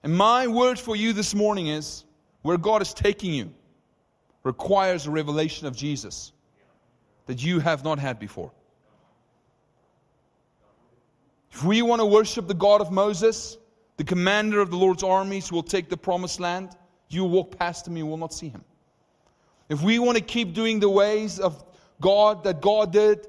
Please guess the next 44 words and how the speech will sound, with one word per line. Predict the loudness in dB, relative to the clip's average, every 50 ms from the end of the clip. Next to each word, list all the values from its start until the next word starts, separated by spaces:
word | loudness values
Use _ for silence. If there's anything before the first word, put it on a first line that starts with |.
| -20 -20 -20 _ -6
in | -2 2
the | 2 4
wilderness, | 6 6 4 4 4 0 0 -2 -4 -4 -6 -10 -14 _ _ -2
we | 2
will | 2 2
pick | 2 0 -4 -2 2 2
up | 2 2 2
manna | 2 0 2 2 0 0 -2 -2 -6 -12 -20 -20 _ _ _ _ _ _
six | -12 -10 -6 -4 -4 -4 -4 -2
days | 0 2 2 2 0 -2 -4 -8 -12 -14 -16 -20 _ _ _ _ _ _ -6
a | -4
year, | -2 2 2 2 2 2 -2 -6 -8 -16 _ _ _ -4
and | -4 -2
we | 0 0
will | 0 0 2
never | 2 0 0 2 2 0
move | 0 0 0 0 0
into | -2 -2 -4 -4
the | -4 -4
place | -4 -2 -2 0 0 -2 -4 -8
to | -10 -6
take | -4 -4 -4 -2
possession | -4 -4 0 0 0 0 -2 -6
of | -10 -8
cities. | -2 0 0 0 0 -4 -10 -16 -20 -20 _ _ _ _ _ _ _ _ _ _ _ _ _ _ _ _ _ _ _ _ _ _ _ _ _ _ _ _ _ _ _ _ -2
Right? | 0 2 4
If | 4 2
we | 2 2 2 2
want | 4 4 2 2
to | 0
fight | -4 -6 0 2 2 2 2 0 -4 -6 -10
according | -8 -2 4 4 4 4 4
to | 0 -4
the | 0 2 4
old | 4 6 4 4 4
ways, | 4 4 4 2 0 -2 -8 -12 -16 -20 -12 -6
we | -4 0
will | 0 0
not | 2 0 0 -2 -2
put | -6 -8 -6 -6
the | -6
worshipers | -2 0 0 0 -2 -4 -10 -4 -2 -2 -2 -2
in | -6 -10
front, | -6 -4 -2 -2 -2 -2 -6 -12